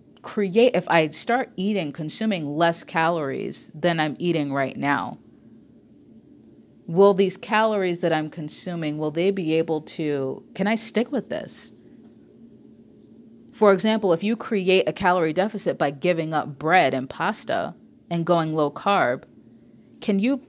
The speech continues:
spend the rest of your life never eating bread or pasta ever again in your life? Is that something that you can foresee yourself doing? If not, the second you hit your plateau or the second you get down to your goal weight,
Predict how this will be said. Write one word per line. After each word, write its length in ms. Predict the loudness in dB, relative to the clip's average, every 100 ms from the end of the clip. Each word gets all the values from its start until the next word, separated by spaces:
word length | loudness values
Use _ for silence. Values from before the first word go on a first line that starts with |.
| -20 -20 -16
spend 400 | -4 0 2 2
the 80 |
rest 240 | 2 0 0
of 100 | -2
your 140 | 0
life 400 | 0 0 -2 -4
never 540 | -6 -2 0 2 0 0
eating 320 | -2 -2 -2
bread 240 | -2 0 0
or 60 |
pasta 500 | -2 -2 -4 -4 -4 -4
ever 200 | -2 -2
again 300 | -4 -6 -6
in 100 | -6
your 100 | -6
life? 340 | -4 -4 -6 -12 -20 -20 -20 -20 -20 -20 -20 -20 -20 -20 -8 -2
Is 100 | 2
that 140 | 2
something 280 | 2 0 0
that 120 | 0
you 100 | 0
can 180 | -4 -6
foresee 300 | -4 -4 -4
yourself 380 | -6 -6 -6 -6
doing? 380 | -4 -4 -4 -8 -12 -20 -20 -20 -20 -20 -20 -20 -20 -20 -20 -20 -2
If 240 | 2 2 2
not, 460 | 2 2 2 0 -4 _ _ _ -4
the 100 | -4
second 520 | 2 2 2 -2 -2
you 420 | 0 0 0 -4
hit 240 | -4 -4
your 100 | -4
plateau 520 | -2 -2 0 0 2 2
or 120 | 0
the 80 | 0
second 300 | -2 -2 -4
you 80 |
get 160 | -2 -2
down 180 | -2 -4
to 100 | -4
your 100 | -4
goal 260 | 0 2
weight, 280 | 2 0 -2